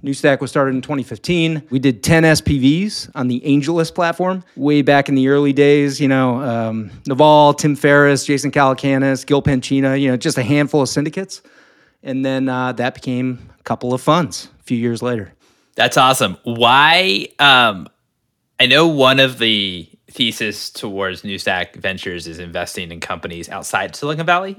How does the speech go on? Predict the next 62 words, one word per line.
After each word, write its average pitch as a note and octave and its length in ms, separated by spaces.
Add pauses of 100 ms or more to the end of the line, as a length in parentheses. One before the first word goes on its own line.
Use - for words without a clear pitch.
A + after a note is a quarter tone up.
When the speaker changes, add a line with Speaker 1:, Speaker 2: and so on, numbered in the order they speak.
(140)
Speaker 2:
And B2 100
I A#2 40
know A#2 100
that A2+ 120
you G#2+ 160
were, G#2 300 (160)
a-, A#2+ 220
as A#2 160
you B2 60
said, A2+ 240
you G#2+ 100
were G2+ 120
based G2 340
in A2+ 80
Silicon B2+ 260
Valley. C#3 200
What D#3+ 280
made D3+ 240
you B2+ 320 (400)
move D#3 160
to G3+ 80
Chicago, C3+ 1040
leave C#3 360
the D3+ 100
Bay? G#2 560 (100)
Was C3+ 280
it D3+ 180
just D3 220
opportunities C3 600
that D#3+ 80
you F3 80
were G3+ 120
seeing, F3 580
or C3+ 340
kind C3 220
of B2 40
wanted B2+ 300
to B2 160
explore A#2+ 500
and A2+ 100
maybe A2+ 200
be G#2+ 160
closer A2+ 340
to A2 120
the A2+ 100
action G#2+ 460
with G#2+ 240
investing G#2 380
outside F#2+ 300
of G#2+ 60
Silicon F3 280
Valley? G#3+ 340
Or, D3 80
like, A#2+ 220
what, C3+ 340 (160)
what B2+ 140
was D3+ 120
kind D3 160
of - 20
the A#2+ 60
rationale A2+ 320
there? F#2+ 240